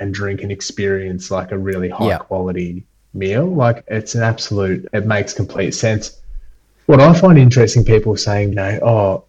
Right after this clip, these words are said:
Speaker 1: it's a bit underwhelming," but, like, all these other murals of birds or wildlife, <laughs> what makes them so not underwhelming?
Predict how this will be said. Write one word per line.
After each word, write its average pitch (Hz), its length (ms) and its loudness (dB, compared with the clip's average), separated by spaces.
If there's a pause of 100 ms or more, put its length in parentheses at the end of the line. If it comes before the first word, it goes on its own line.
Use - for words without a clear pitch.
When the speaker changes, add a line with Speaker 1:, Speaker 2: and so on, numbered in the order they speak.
(100)
Speaker 1:
it's - 180 -2
a 117 40 0
bit 120 180 0
underwhelming," 107 720 0
but, 117 140 0
like, 123 400 0
all 143 140 6
these 127 200 6
other 131 200 6
murals 117 580 4 (100)
of 110 520 0 (180)
birds 107 840 0
or 104 560 0 (120)
wildlife, 104 800 0
<laughs> - 60 -10
what 123 200 0
makes 120 300 0
them 113 220 -2
so 117 360 2
not 120 320 2
underwhelming? 104 800 0